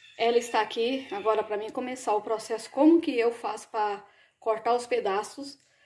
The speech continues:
Eu aprendi assim com a minha mãe e sigo esse método até então. Então é o seguinte, gente, esse, esse processo que eu vou fazer,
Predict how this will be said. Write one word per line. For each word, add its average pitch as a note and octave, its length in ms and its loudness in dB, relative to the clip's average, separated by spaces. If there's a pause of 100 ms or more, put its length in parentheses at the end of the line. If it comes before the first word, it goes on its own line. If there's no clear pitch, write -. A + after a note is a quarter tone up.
(300)
Eu A3 140 2
aprendi A3+ 400 2
assim D4 320 6
com C#4+ 100 0
a B3+ 100 4
minha A3+ 220 -4
mãe A#3 500 2 (520)
e A3+ 480 -6
sigo C#4 480 0
esse C4+ 240 6
método B3 460 0
até C#4 520 -2 (580)
então. A3 560 -2 (720)
Então A#3+ 300 2
é - 20 4
o D#4 40 0
seguinte, C4 520 2
gente, - 480 -10
esse, B3 960 0
esse D4+ 280 4
processo A#3+ 840 0
que A3+ 80 -6
eu G#3+ 60 -6
vou G#3 120 -2
fazer, G#3 600 2